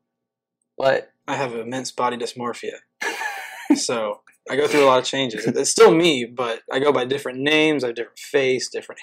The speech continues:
Speaker 2: hair. You know.
Speaker 1: Do what you can.
Speaker 2: Do what you can.
Speaker 1: Yep, you just gotta live with it, right? Uh,
Speaker 2: Roll with the punches.
Speaker 1: yeah.
Speaker 2: What are we
Speaker 1: Roll
Speaker 2: talking
Speaker 1: with the
Speaker 2: about today?
Speaker 1: punches. We're talking about Clerks,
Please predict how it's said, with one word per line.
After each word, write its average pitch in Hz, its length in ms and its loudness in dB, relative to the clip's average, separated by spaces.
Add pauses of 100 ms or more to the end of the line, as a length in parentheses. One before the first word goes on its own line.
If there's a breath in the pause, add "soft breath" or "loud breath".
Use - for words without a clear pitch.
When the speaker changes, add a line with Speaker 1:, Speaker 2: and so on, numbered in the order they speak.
Speaker 2:
hair. 151 380 4 (680 loud breath)
You 202 80 0
know. 143 240 0 (1120)
Speaker 1:
Do 104 140 -6
what 110 100 -2
you 127 80 -8
can. 131 300 -12 (100)
Speaker 2:
Do 120 100 -4
what 117 100 -6
you - 40 -14
can. 165 280 -2 (360 soft breath)
Speaker 1:
Yep, - 280 -4
you 113 120 -2
just 131 140 -2
gotta 131 220 6
live 135 180 4
with - 180 0
it, - 160 -2
right? 104 300 0 (160)
Uh, 95 440 -4 (220)
Speaker 2:
Roll 117 200 0
with 139 100 -2
the - 80 0
punches. - 560 -8
Speaker 1:
yeah. 107 420 0 (380)
Speaker 2:
What 98 240 4
are 254 60 10
we 262 60 8
Speaker 1:
Roll 143 60 4
Speaker 2:
talking - 260 6
Speaker 1:
with - 20 4
the 170 80 4
Speaker 2:
about 135 100 2
today? 127 180 -4 (140)
Speaker 1:
punches. - 240 -20 (320 loud breath)
We're 135 140 6
talking 175 280 0
about - 220 -4
Clerks, - 580 -4